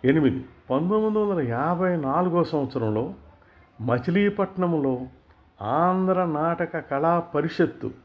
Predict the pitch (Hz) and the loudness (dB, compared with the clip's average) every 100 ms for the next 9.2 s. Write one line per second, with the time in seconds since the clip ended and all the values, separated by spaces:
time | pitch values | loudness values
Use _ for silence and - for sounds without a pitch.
0 | _ _ _ - - - - - - - | _ _ _ -20 -20 -20 -20 -20 -20 -20
1 | - - - 151 170 165 156 135 135 127 | -20 -20 0 4 4 6 4 4 2 0
2 | - - - _ _ - 123 131 135 - | -6 -18 -20 _ _ -4 0 0 0 -6
3 | - - 107 104 131 151 170 143 151 156 | -20 -14 -6 -2 0 2 0 0 0 0
4 | 135 139 127 - - 143 170 160 - 151 | 0 -4 -4 -14 -4 0 0 -2 0 2
5 | 156 156 151 156 - 117 120 139 127 110 | 2 2 2 0 -4 -4 -2 -2 -2 -2
6 | 101 101 147 262 - _ _ _ _ _ | -2 -4 -6 -6 -14 _ _ _ _ _
7 | _ - _ - _ - 170 - 220 214 | _ -20 _ -20 _ -2 -2 0 0 0
8 | 202 185 185 170 - 165 131 147 127 117 | 2 2 2 -2 -2 -4 0 0 2 0
9 | 104 | -2